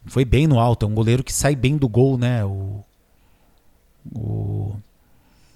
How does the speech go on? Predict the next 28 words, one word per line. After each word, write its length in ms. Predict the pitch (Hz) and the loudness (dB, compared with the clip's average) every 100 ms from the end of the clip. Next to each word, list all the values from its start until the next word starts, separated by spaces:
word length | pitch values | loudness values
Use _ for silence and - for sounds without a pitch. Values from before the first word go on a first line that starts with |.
| _ _ _ - | _ _ _ -4
Carlos, 720 | 120 120 110 104 90 - - | 2 4 6 4 2 -4 -6
o 100 | 135 | -8
Carlos, 320 | - 113 117 | -2 0 0
é, 480 | 131 139 113 - 135 | 2 0 0 -2 -4
a, 420 | - - 160 165 247 | -4 -6 -4 0 0
a 20 | |
verdade 500 | 247 170 135 202 190 | 0 -2 0 -2 -2
é, 200 | 185 151 | -4 -2
é 20 | |
a 60 | 151 | -4
seguinte. 580 | - - - - - _ _ _ - - | -6 -12 -20 -18 -18 _ _ _ -20 -6
Nós 220 | 139 147 - | 2 2 2
temos 440 | 175 185 160 - | 0 2 0 -2
que 120 | - | -6
ter 160 | - 160 | 0 2
um 100 | 170 | 2
goleiro 260 | 147 160 | 0 0
reserva. 460 | 143 151 104 98 95 | 0 0 0 -2 -4
E 60 | 117 | -2
talvez 720 | 165 135 143 151 - - - _ _ _ _ _ - | -2 0 0 -2 -6 -10 -12 _ _ _ _ _ 0
esse 320 | 165 151 160 | 0 0 -4
seja 300 | - 139 135 | 0 0 0
o 20 | |
goleiro 240 | 143 147 | 0 0
reserva. 500 | 151 175 170 165 107 - _ _ _ _ - | 0 -2 -4 -6 -10 -16 _ _ _ _ -4
Talvez 260 | 233 226 | 0 2
seja, 320 | - 277 262 233 | 2 -2 0 0
ué. 220 | 113 | 0